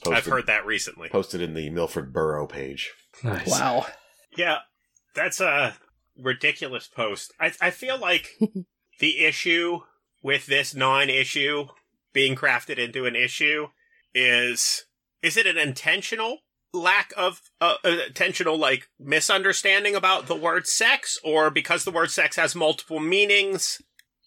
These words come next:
Speaker 1: people can use it in the way that they want to imply, depending on who they wanna, you know, suggest is a good person or a pedo?
Speaker 3: Yeah,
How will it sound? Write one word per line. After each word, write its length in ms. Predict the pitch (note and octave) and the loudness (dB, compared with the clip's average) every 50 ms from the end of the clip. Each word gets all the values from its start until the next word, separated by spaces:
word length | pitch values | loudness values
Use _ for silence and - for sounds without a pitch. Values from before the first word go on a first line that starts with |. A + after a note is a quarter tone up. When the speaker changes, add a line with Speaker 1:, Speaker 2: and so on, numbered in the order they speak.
| _ | _
Speaker 1:
people 340 | - E3 D#3+ C#3+ - D#3 C#3 | 0 0 0 2 2 2 0
can 460 | - - D#3+ D3+ C#3 C3 C3+ C3+ - _ _ _ _ _ _ _ _ C3+ | 0 0 0 2 2 0 -2 -6 -14 _ _ _ _ _ _ _ _ -2
use 280 | D3 D#3+ D#3+ C#3+ - | 2 2 2 4 4
it 80 | F#3 - | 2 4
in 160 | D3+ D3 C3+ | 4 0 2
the 100 | C#3 C3+ | 0 0
way 180 | B2+ C#3+ C#3+ D3 | 2 2 2 2
that 160 | C#3 C3 - | 2 0 2
they 140 | D3+ C#3+ C#3+ | 2 2 2
want 340 | C#3+ C3+ C3+ C#3 D3 - - | 2 2 2 2 2 2 -2
to 200 | - C#3+ B2 A#2 | -4 -2 0 0
imply, 440 | A2 G#2+ - - E3 D3 D3+ D#3 | -2 -2 -6 -2 2 4 4 4
depending 440 | D#3+ C#3 B2+ - C#3+ C#3 C3 C#3 B2+ | 2 0 0 0 0 0 0 0 2
on 180 | C3 C3 C3+ C3 | 4 2 2 2
who 160 | B2+ D3 C#3+ | 0 0 0
they 100 | C3+ B2+ | 0 0
wanna, 340 | B2 C3 C3 B2+ B2+ B2+ B2+ | 2 2 0 2 2 2 2
you 180 | B2 C3+ C3 | 2 2 0
know, 80 | C3 B2 | 0 0
suggest 440 | - - C3 - C3+ C3+ B2 - - | 0 -2 0 2 2 2 2 0 -4
is 120 | C3 A#2 | -6 -6
a 40 | B2 | -2
good 200 | A#2 C3+ C3+ - | 0 0 0 2
person 340 | - C#3+ C3+ B2+ - C#3 A#2+ | 2 2 2 2 0 0 0
or 80 | A2+ | 0
a 80 | G#2+ - | 0 0
pedo? 420 | - D#3+ F3+ A#3 B3 A#3+ A#3+ B3 A#3 A#2+ A#2 A#2 | 0 -2 -2 0 0 -2 -2 -2 -2 -2 0 2
Speaker 3:
Yeah, 360 | A2+ G#2+ G2 F2+ F2 - | 2 2 2 0 -4 -8